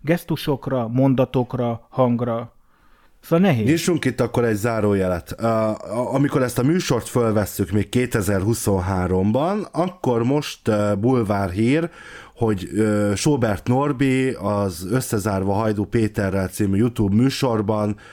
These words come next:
Speaker 2: az boncolgatta, hogy miért nem lehetséges a Holdra szállás, hogy miért nem történt meg.
Speaker 1: Miért nem hisz,
Speaker 2: És
Speaker 1: hogy ő miért nem hisz benne.
Speaker 2: miért nem hisz benne, és igazából felsorolja azokat az érveket, amik az összes ilyen konteós dologban előjönnek, és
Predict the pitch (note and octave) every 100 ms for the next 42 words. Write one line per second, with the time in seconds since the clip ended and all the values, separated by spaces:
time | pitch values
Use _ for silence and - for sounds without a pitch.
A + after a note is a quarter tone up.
0 | - B2 C#3+ A2+ C#3+ C3 A#2+ G#2+ A#2 C#3
1 | C3 A2+ G2+ B2+ C3+ C3 A#2 A#2 A2+ A2
2 | E2 G#2+ A2+ G2+ - G#2+ G2+ - F#2 A#2
3 | A#2+ G2+ F#2+ F2 - F#2+ G2 A#2+ D3+ B2+
4 | A2 A#2+ A2 F#2+ - A2 G2+ G2+ F2+ -
5 | F#2 E2 D#2 F3 F3+ F#3+ D#3+ E3 G#2 A2
6 | D3 D#3 F3+ E3+ D3 C3 D#3+ A#2+ B2+ A2+
7 | C#3 C#3+ C#3 C3 B2 F2 C#3 C#3 - A#2+
8 | C3+ E3+ F#3+ F3 D#3+ D#3+ F3 E3 C#3+ C3+
9 | - F#3+ G#3+ - E3 C#3+ C#3 C3+ D3 -
10 | G3+ A3 D#3 C3 C3 D#3+ D#3+ C#3+ C3 C3
11 | C3+ C3 C#3 C3 F3+ D#3+ - B2 A#2 D#3
12 | D#3 D3 B2+ A#2+ A2 G#2 B2 A2+ G#2 A2
13 | A2 C#3 D3 C3+ B2+ B2 B2+ A#2